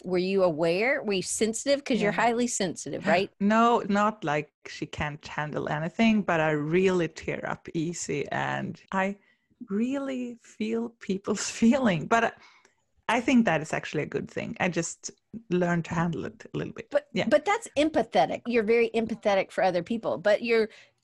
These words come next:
Speaker 1: what I mean by s-,
Speaker 2: Mm.
Speaker 1: sensitive is that you can pick up on what other people, either their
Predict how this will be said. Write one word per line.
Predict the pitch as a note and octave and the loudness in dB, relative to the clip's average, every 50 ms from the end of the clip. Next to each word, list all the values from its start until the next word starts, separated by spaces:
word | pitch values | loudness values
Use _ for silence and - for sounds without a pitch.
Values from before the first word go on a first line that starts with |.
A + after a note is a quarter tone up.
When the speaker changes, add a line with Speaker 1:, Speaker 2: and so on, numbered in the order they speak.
| G#3 - _ _ | -18 -18 _ _
Speaker 1:
what | A3 C4+ D#4 D#4+ | 0 0 2 4
I | F4+ D4 | 2 2
mean | C4+ B3 A#3+ A#3 | 2 2 0 2
by | A3 G#3 | 4 4
s-, | F#3+ F3+ - - | 2 2 0 -6
Speaker 2:
Mm. | - G3+ F#3 | -4 -4 -2
Speaker 1:
sensitive | - - - D#4+ F4 G4 G3+ G3 G3 G3 F#3 F3+ F3+ F3+ - _ _ _ _ _ _ _ _ _ _ _ _ - _ | -2 -2 0 0 2 2 2 2 2 2 4 2 2 2 -4 _ _ _ _ _ _ _ _ _ _ _ _ -10 _
is | A3 F#3 | -4 0
that | E3+ A3 A3 A#3 | 0 0 0 0
you | A#3 C4+ | -4 -4
can | B3 - B3+ G#3+ | -2 -2 -2 -2
pick | G#3+ - - - C4+ - - _ _ | -2 -4 -6 -6 -6 -6 -8 _ _
up | - A3+ G#3+ - - _ - | 0 0 0 0 -4 _ -2
on | G#3 G3 F#3 F3+ E3+ | 0 0 0 -2 -2
what | F#3+ G3 F#3+ - _ | 0 0 0 2 _
other | - G3+ F#3+ F#3+ G#3 F#3+ | 2 2 4 4 0 -2
people, | F3+ _ - G3+ F#3 F3 - F#3+ F#3 F3 F3 F3 - - - - - _ _ _ _ | -2 _ -8 -10 -8 -4 0 2 2 2 2 0 -8 -20 -20 -20 -20 _ _ _ _
either | - G#3+ A3+ F#3+ G#3+ G#3 | -2 -2 2 2 2 2
their | F3 F#3 E3+ D#3+ - | 2 2 0 0 -2